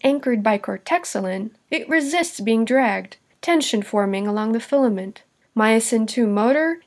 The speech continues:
gets locked in mid-stroke. In this situation, one important feature of actin comes into play. Actin is highly allosteric. Binding a myosin on one of actin sites promotes cooperative binding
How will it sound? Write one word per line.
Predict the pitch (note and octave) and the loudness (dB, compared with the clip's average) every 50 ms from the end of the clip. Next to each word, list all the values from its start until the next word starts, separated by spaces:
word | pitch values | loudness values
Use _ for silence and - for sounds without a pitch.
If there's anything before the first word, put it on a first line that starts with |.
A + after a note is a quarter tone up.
| _ | _
gets | - A3 G#3 G#3 - - | -4 -4 -4 -4 -6 -6
locked | G3+ G3+ G#3 A3+ D#4 - - - - - | -4 0 2 2 0 0 -2 -14 -10 -2
in | - C#4 C#4 C4+ | 0 2 2 4
mid-stroke. | C4+ C#4 C4+ - - - - G#3 G3+ F#3+ F#3+ - - - - - _ _ _ _ _ _ _ - | 2 0 0 -4 -8 -8 -4 -4 -2 -2 -4 -6 -10 -18 -20 -20 _ _ _ _ _ _ _ -2
In | A#3+ A3+ A3+ | 2 2 4
this | A3 B3+ C#4+ | 4 2 0
situation, | - - E4+ E4+ E4+ - C4+ B3+ C4 C4+ C4 - - A#3 G#3 G#3 - - | 0 0 0 0 2 2 4 6 6 6 6 2 0 0 -2 -2 -4 -6
one | G3 F#3 F#3+ G3+ A#3 D4 F4 | -10 -6 -2 -2 0 0 0
important | F#4 F4 E4+ - E4 D#4+ D#4 D4+ C#4+ C4 - _ | -2 -4 -4 -2 -2 -2 -2 -2 -6 -8 -10 _
feature | - C4+ C#4 C#4 - C#4 B3+ A#3+ | -6 -4 -4 -4 -2 0 0 0
of | A3+ - - | 0 -2 0
actin | - A#3+ B3 B3 A#3+ - - G#3 F#3+ F#3+ | 4 4 4 4 0 -6 -8 -6 -6 -6
comes | - - G3 G3 F#3+ F#3 | -6 -6 -6 -6 -4 -6
into | F#3+ F#3 F3+ - F#3 | -6 -8 -8 -12 -16
play. | _ - F#3+ F#3+ F#3+ F#3+ G3 G#3 _ _ - | _ -12 -10 -10 -10 -10 -12 -16 _ _ -2
Actin | D#4+ E4+ G4+ - - - A#3 G#3+ A#3 B3 C4 - - | 0 0 0 0 -2 -2 0 0 0 -2 -2 -6 -6
is | - A#3+ A#3 - - - | -6 -4 -4 -4 -6 -4
highly | D4 D4 D4 C#4+ C#4+ C#4+ - | -2 -2 0 0 0 0 2
allosteric. | - B3 B3 B3+ B3+ B3+ - - - C#4+ C#4 C#4 A3+ - - - - - _ _ _ - | 2 2 4 4 2 2 0 2 4 6 6 6 6 4 2 0 -6 -20 _ _ _ -6
Binding | - G#3 A3 A3 A#3 A#3+ C4 C4+ B3 | 0 2 4 4 6 6 4 4 4
a | A#3 | 4
myosin | G#3+ G3+ G3 G3 G#3+ A#3+ C4 - - C4+ A#3+ A3+ | 2 2 2 2 0 0 -2 0 0 2 2 2
on | G#3 G3 G3 F#3 F#3 | 0 -2 -4 -6 -4
one | G3 G3+ A3+ C4+ | -4 -2 -2 -2
of | D#4 D4 D#4+ | 0 0 0
actin | D#4 D#4+ D#4+ - F4 E4 E4 | 0 0 -2 -4 -4 -4 -4
sites | E4+ - - E4+ E4+ E4+ E4+ E4+ - - - _ _ _ _ | -4 -2 0 0 0 0 -2 -6 -10 -14 -16 _ _ _ _
promotes | - - D4 C#4+ D#4 F4 F#4+ F#4 - - | -4 -2 0 2 2 2 2 0 -2 -4
cooperative | - D#4+ D#4 D4 D4 D4 D4 D4 - C#4+ C#4 C4 C4+ B3+ A3 G3+ | -2 0 2 4 4 4 2 2 0 0 2 2 2 2 4 4
binding | A#3 B3 B3+ B3 A3+ G#3 G3+ G#3 G#3+ G#3 | 4 4 6 4 2 0 0 -2 -2 -4